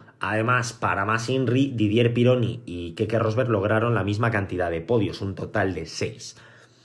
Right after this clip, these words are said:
Como hemos visto, eh,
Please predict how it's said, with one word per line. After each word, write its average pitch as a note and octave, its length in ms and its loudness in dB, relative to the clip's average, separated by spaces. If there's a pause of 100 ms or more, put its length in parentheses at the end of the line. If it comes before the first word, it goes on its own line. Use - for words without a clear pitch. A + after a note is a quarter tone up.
(520)
Como C3 220 2
hemos E3 300 0
visto, - 640 -2 (1160)
eh, G2+ 1120 2